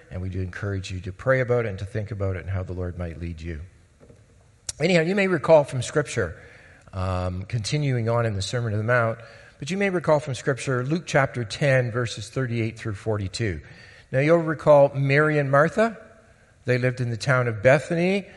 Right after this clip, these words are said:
about ten kilometers or a two-hour walk from Jerusalem. They lived there with their brother Lazarus. Of course, Lazarus is the man that Christ brought back from the dead, his friend,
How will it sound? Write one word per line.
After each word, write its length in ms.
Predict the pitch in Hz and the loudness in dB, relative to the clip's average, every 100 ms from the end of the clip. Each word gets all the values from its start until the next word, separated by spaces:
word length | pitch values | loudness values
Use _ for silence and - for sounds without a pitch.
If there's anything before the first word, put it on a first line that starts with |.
| - - - | -20 -20 -10
about 380 | 90 104 104 - | -6 -4 -4 -4
ten 240 | 131 123 | -4 -4
kilometers 880 | - 120 117 127 127 131 135 113 - - | -2 0 2 2 0 0 -2 -6 -14 -12
or 220 | 85 95 | -6 -6
a 60 | 87 | -6
two-hour 540 | - 139 120 117 113 | -8 0 2 2 2
walk 420 | 104 113 131 131 | 2 4 4 -2
from 300 | - - 95 | -6 -6 -6
Jerusalem. 720 | 90 101 131 147 165 170 190 180 - - - 151 | -4 -2 -2 -2 -2 0 -2 -4 -16 -20 -6 0
They 80 | |
lived 180 | 160 151 | 2 4
there 160 | 147 151 | 4 4
with 200 | 139 131 | 2 0
their 100 | 120 | 0
brother 340 | 127 127 123 | 4 4 4
Lazarus. 640 | 113 120 120 104 101 92 - | 4 4 4 0 -2 -4 -6
Of 220 | 110 104 | -10 -2
course, 300 | 156 156 143 | 0 0 2
Lazarus 640 | 139 156 165 170 160 - | 4 4 2 0 -2 -2
is 160 | 120 104 | -6 -6
the 100 | 117 | -4
man 400 | 117 127 143 139 | 2 4 4 2
that 160 | 123 - | -2 0
Christ 420 | 139 127 - - | 2 2 2 4
brought 300 | 135 127 127 | 6 6 4
back 220 | 123 123 | 2 2
from 140 | 131 | -4
the 100 | 107 | -4
dead, 240 | 107 123 131 | 4 4 4
his 180 | 113 - | 0 -2
friend, 420 | 147 156 214 | 4 4 4